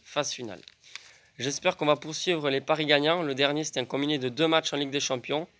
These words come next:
C'est passé. Cette fois-ci, ce sera la Ligue Europa. Et donc, pour ce lundi dix août, je vous propose un nouveau combiné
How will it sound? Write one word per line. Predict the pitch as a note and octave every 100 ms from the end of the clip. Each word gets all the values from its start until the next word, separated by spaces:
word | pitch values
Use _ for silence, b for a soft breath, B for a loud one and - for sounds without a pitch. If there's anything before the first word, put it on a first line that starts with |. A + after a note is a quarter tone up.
| _
C'est | - - F3+
passé. | D3+ - C#3+ D#3 b b b b b b
Cette | - - C#3+
fois-ci, | C#3+ C3+ D#3
ce | -
sera | A#2+ - C#3+ -
la | A#2
Ligue | B2+ D#3+ D#3
Europa. | D3+ D3+ D3 D3+ b b b
Et | B2
donc, | C3 D#3 D3+
pour | C3+
ce | - A#2+
lundi | A#2+ D3+ D#3 C#3+ B2
dix | C#3+ D3
août, | C#3+ D3 -
je | A2+ C#3
vous | D3
propose | - - C#3+ D#3 b b b -
un | A#2+
nouveau | C#3+ F3 E3+ F3
combiné | E3+ C#3+ C#3 C#3+ D3+